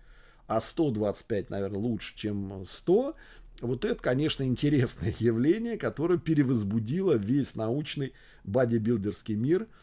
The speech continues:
И, естественно, они сделали вывод, что давайте пить сто грамм за раз, да, за раз сто грамм белка, и, соответственно, радостные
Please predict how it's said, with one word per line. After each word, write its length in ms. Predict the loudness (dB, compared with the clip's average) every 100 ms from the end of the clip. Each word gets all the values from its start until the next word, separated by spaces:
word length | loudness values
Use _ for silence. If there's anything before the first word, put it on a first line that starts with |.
| -20 -12 -2
И, 80 |
естественно, 840 | 0 2 0 -2 -2 -2 -2 -2 0
они 160 | 2
сделали 440 | 0 0 2 2 0
вывод, 380 | -2 -2 -2 -6
что 180 | -6
давайте 460 | -4 -2 0 -2 -4
пить 240 | -6 -6
сто 260 | -8 -4 -2
грамм 380 | -2 0 0 2
за 160 | 2
раз, 380 | 2 0 -4 -12 -8
да, 180 | -6
за 160 | -4 -2
раз 200 | -2 -4
сто 180 | -6 -10
грамм 220 | -6 -6
белка, 480 | -2 -4 -2 -2 -2
и, 240 | -2 -4
соответственно, 720 | -6 -8 -8 -8 -8 -8 -6
радостные 460 | -4 -6 -6 -10 -12